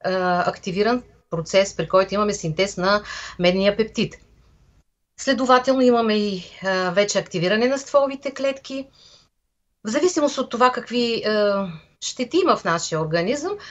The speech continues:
те се движат в посока, където е необходимо за регенериране и, а, активиране на нашата имунна система, регенериране на тъкани и, а, както казах и още в самото начало, те са в основата на всички клетки в нашия организъм.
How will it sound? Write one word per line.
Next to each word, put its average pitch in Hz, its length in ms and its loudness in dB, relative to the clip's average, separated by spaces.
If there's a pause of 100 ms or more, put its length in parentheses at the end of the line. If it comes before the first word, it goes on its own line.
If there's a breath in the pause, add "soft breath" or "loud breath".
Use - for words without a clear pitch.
(160 loud breath)
те 247 100 8
се 233 140 -2
движат 269 340 -8
в 180 180 -14
посока, 196 440 -4
където 180 360 -4
е 226 80 -2
необходимо 175 580 -6
за 185 200 0
регенериране 180 760 -2 (100)
и, 247 440 -2
а, 185 260 2 (320 loud breath)
активиране 214 640 2
на 180 100 2
нашата 202 380 2
имунна 247 320 2
система, 233 480 0
регенериране 185 640 0
на 160 180 -2
тъкани 247 460 2 (320 loud breath)
и, 294 280 -6
а, 202 340 2
както 202 280 -6
казах 214 320 -2
и 208 60 2
още 208 200 -2
в - 40 -14
самото 202 360 -2
начало, 240 520 0 (240 loud breath)
те 233 100 0
са 240 220 -4
в - 100 -14
основата 220 440 0
на 180 80 -4
всички 190 400 -10
клетки 202 320 -6
в 175 180 -10
нашия 180 380 -2
организъм. 156 540 0